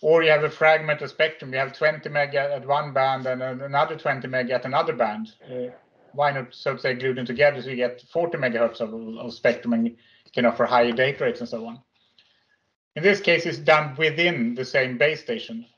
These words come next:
uh, and as part of the scheduling which is this, it's, it's one schedule in the base station. That schedule determines for each, um, basically on a millisecond basis, uh,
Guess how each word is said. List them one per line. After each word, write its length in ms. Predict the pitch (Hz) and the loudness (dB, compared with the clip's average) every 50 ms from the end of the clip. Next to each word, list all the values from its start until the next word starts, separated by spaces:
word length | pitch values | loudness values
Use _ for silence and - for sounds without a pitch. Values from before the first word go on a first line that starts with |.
| - - | -14 -8
uh, 280 | 131 127 123 120 120 | -4 -4 -2 -4 -4
and 240 | - 139 135 131 135 | -6 -6 -8 -4 -2
as 260 | 135 135 151 147 - | -2 0 2 0 0
part 300 | - - 160 151 147 - 156 | 2 4 6 6 6 4 0
of 80 | 135 | -4
the 60 | 135 135 | -4 -6
scheduling 720 | 127 - - - 156 160 156 143 139 127 117 113 113 - _ _ _ _ _ _ _ _ _ _ _ _ _ _ | -6 -6 0 4 4 4 4 2 0 -2 0 0 -2 -4 _ _ _ _ _ _ _ _ _ _ _ _ _ _
which 180 | 139 131 - - | -8 -6 -4 -4
is 140 | - - | -6 -6
this, 360 | - 143 131 135 - - - - | -8 -8 -4 -4 -4 -4 -4 -8
it's, 160 | 139 135 - | -10 -6 -4
it's 140 | 139 120 131 | -4 0 4
one 240 | 139 135 139 135 | 4 4 4 4
schedule 320 | - - - 139 131 131 127 | 2 0 0 0 0 -2 -4
in 100 | 127 127 | -4 -4
the 60 | 123 | -2
base 260 | 120 135 143 143 139 | 2 2 2 2 0
station. 320 | - 127 113 - - 120 117 | -2 -2 -2 -2 -4 -2 -2
That 180 | 135 139 131 | 0 0 -2
schedule 520 | - - - - 139 139 135 135 131 127 123 | -4 -6 -2 0 0 0 0 -2 -4 -8 -8
determines 760 | 120 123 - - 135 135 135 131 123 113 110 - - - - _ _ _ _ _ _ _ _ _ _ _ _ _ _ _ | -10 -10 -2 2 4 4 4 2 0 -4 -4 -6 -12 -20 -20 _ _ _ _ _ _ _ _ _ _ _ _ _ _ _
for 140 | - 131 131 | 0 2 2
each, 440 | 139 151 143 135 - - - - 151 | 4 2 2 -2 -4 -8 -10 -8 -6
um, 260 | 156 143 135 131 123 | -4 -4 -6 2 6
basically 340 | 151 156 156 - - - 143 | 8 8 8 6 4 0 0
on 100 | 135 135 | 0 2
a 20 | |
millisecond 600 | 131 131 127 123 123 - - 117 - - 139 123 | 0 0 0 0 0 2 0 0 0 0 -2 0
basis, 500 | 113 123 117 110 - - 110 - - - - - | 2 2 2 2 -2 -8 -10 -10 -12 -16 -14 -8
uh, 320 | 127 120 120 117 113 117 | -2 0 2 2 0 0